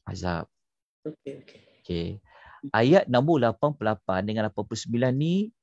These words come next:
Speaker 1: kita akan dapat belajar lagi malaikat maut tu nanti dia nak cakap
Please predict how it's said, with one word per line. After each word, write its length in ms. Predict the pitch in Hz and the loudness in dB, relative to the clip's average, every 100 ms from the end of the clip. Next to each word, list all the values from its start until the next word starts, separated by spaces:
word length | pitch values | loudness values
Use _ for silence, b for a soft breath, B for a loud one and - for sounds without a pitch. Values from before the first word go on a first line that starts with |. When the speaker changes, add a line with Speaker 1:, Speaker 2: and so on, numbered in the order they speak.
| _ | _
Speaker 1:
kita 400 | 123 - - 127 | -8 -4 0 0
akan 400 | 113 107 - 110 | 0 -2 -4 -2
dapat 400 | 107 110 - 110 | -2 -4 -2 -2
belajar 560 | 107 110 120 120 165 156 | -2 -2 0 0 0 0
lagi 420 | 127 104 110 110 B B B B - | -2 -4 -8 -10 B B B B -4
malaikat 560 | 107 113 123 - 117 - | 0 0 0 -2 -4 -2
maut 460 | 120 135 165 - | 0 2 0 -4
tu 160 | - 156 | -6 -6
nanti 580 | 151 160 - 220 220 185 | -6 -8 -10 -8 -8 -8
dia 240 | 113 123 123 | -4 -2 -2
nak 180 | - | -6
cakap 380 | - 123 - 120 | -8 -8 -8 -12